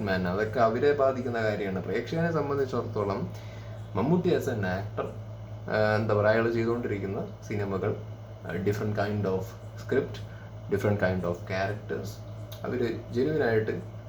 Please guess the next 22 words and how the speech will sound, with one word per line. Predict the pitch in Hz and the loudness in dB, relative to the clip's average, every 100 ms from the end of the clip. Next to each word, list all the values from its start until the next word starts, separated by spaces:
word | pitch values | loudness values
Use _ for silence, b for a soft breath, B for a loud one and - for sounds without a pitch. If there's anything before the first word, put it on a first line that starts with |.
| - | 4
ചെയ്തുകൊണ്ടിരിക്കുന്നു, | 202 175 165 131 123 113 113 160 | 6 6 4 0 -2 -2 -2 -2
എല്ലാം | 151 147 | -2 0
നല്ല | 139 160 | 0 2
നല്ല | 165 160 | 2 2
സിനിമയുടെ | 143 131 123 | 2 0 0
ഭാഗമാവുന്നു. | 113 107 104 101 98 98 104 165 - - 554 494 508 | 2 2 4 2 2 0 0 -4 -4 4 6 6 6
അപ്പോ | 170 202 - | 8 6 6
ഓട്ടോമാറ്റിക്കലി | 196 214 220 202 180 170 175 | 6 8 8 6 2 4 6
ആളുകൾക്ക് | 175 170 170 160 143 160 165 - - | 10 10 8 4 4 2 0 0 0
വിശ്വാസം | - 175 175 175 170 | 2 6 6 6 6
വന്നു | 160 160 | 6 6
തുടങ്ങി. | 147 139 185 240 | 6 6 4 8
ഫസ്റ്റ് | 208 - 202 | 8 8 6
ഡേ | 196 | 8
ആളുകൾ | 196 175 180 185 | 8 8 8 8
കയറി | 180 170 175 175 | 6 6 4 4
കാണാൻ | 180 196 208 | 4 6 6
തുടങ്ങി. | 202 214 170 107 - - - 123 | 6 6 6 2 -2 -4 -2 4
ഇത് | 170 | 10
ഞാൻ | 202 180 | 10 10
വെറുതെ | 180 214 | 10 10
പറയണതല്ല. | 220 214 214 208 202 196 170 - - | 10 8 6 6 6 8 8 6 0